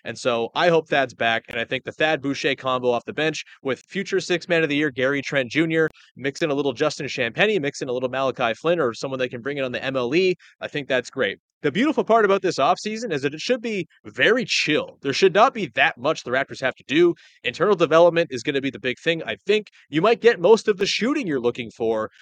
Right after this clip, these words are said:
because of internal development from guys like Precious Achiuwa, a bounce back from Boucher. Maybe Scotty Barnes gets some touch and becomes a thirty-five percent shooter as opposed to a thirty percent shooter, a thirty-one percent shooter. That's all on the table here, very much so. And so,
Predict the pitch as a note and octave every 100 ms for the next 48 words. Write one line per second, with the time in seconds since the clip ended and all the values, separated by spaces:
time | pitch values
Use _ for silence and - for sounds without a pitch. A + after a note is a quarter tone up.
0 | - D3+ - D3 B2+ A#2+ A2 C3+ A#2 A2+
1 | A#2+ A2+ A2 - A#2+ A#2+ A#2 A#2+ - B2+
2 | A#2+ A2+ - C#3 B2 A2 - _ B2 A#2
3 | C3 - C#3 B2 - A#2 B2 - C#3+ B2+
4 | G2+ _ _ G#2+ C3 - C#3+ C#3+ C3 C#3+
5 | C#3 C3+ B2 B2 - C3 - A#2 A#2 C3
6 | A#2+ B2 D3 C#3+ C#3 - D3+ D3 C3 B2
7 | B2 - B2+ A2+ A2 G#2+ C3+ A#2+ C#3 -
8 | D#3 D#3 C#3 A#2+ A#2+ G#2+ B2 A2 A2 -
9 | C3 C3+ C3+ D3 C3 - A#2 - A#2 G#2+
10 | A2 - - - C#3 F3 F#3 E3 C#3 -
11 | E3+ F#3+ C#3 B2 A#2 A#2 G#2+ A#2 D#3+ -
12 | A2+ A2 A2 - B2+ A#2+